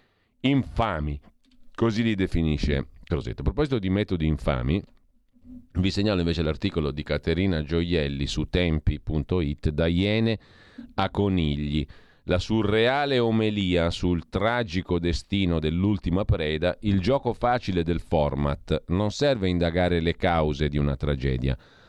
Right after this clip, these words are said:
basta linciare i veri o presunti colpevoli. A chi importa di pervertiti e corrotti?"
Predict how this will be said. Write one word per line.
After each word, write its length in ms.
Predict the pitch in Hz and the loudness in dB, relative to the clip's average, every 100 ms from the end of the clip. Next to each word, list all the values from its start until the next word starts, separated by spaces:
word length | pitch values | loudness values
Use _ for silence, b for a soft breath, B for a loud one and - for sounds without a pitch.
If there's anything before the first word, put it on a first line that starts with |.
| B | B
basta 440 | - 123 135 - 104 | -2 0 0 0 0
linciare 880 | 113 151 151 - 117 90 87 110 - | 2 0 0 0 2 2 2 0 0
i 140 | 131 | 0
veri 320 | 131 90 87 98 | 2 2 2 2
o 80 | |
presunti 560 | 90 107 90 80 76 78 | 2 0 2 2 2 0
colpevoli. 720 | - 80 - 57 55 60 - - | 0 0 -2 -4 -2 -4 -4 -2
A 120 | 98 | -2
chi 220 | - 160 | 0 2
importa 680 | 160 131 82 80 87 - 92 | 2 2 2 2 0 -2 -2
di 140 | 82 76 | -2 -4
pervertiti 600 | 78 71 73 - 76 65 | -2 -2 -2 -2 -2 -2
e 40 | |
corrotti?" 640 | - 55 73 80 - 101 | -2 -2 -2 -2 0 -2